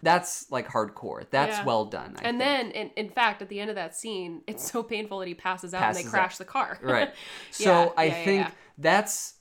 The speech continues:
Speaker 1: an element of the book that the movie doesn't really delve into. The fact that the Laurent group is trying to wear the gray man down because they know that he probably can't be killed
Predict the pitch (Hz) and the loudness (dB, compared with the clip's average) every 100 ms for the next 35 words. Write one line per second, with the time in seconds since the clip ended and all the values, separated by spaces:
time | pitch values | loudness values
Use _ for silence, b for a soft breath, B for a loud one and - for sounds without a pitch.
0 | - 143 - 143 156 151 151 131 113 110 | -4 -2 2 0 2 -2 -4 -6 -6 -8
1 | - 117 143 - _ _ - 110 107 - | 0 0 0 -12 _ _ -2 0 0 -6
2 | - 120 113 117 123 120 117 113 107 101 | -6 -2 -2 -2 -2 -4 -4 -6 -6 -4
3 | 101 101 110 110 135 127 113 110 113 110 | -6 -4 -6 -6 -4 -4 -4 -2 -2 0
4 | 117 95 - 131 113 107 110 123 156 170 | -4 -4 -6 -2 0 2 2 4 4 2
5 | 156 147 135 107 - 135 127 123 120 123 | -2 -4 -6 -8 -6 -2 -2 -2 -6 -6
6 | 107 107 101 113 113 117 104 110 107 107 | -6 -6 -2 2 2 0 -2 -2 -2 0
7 | 101 101 101 101 95 101 117 131 123 120 | -4 -4 -4 -4 -2 -2 -2 -6 -10 -8
8 | 117 - 101 101 98 98 104 107 117 107 | -8 -6 -4 -4 -4 -2 -2 -4 -6 -4
9 | 92 87 _ 117 - 117 113 104 - 113 | -4 -6 _ -12 -4 -2 -2 -4 -10 -10
10 | 104 - 117 104 107 110 | -12 -6 -2 -2 -2 -8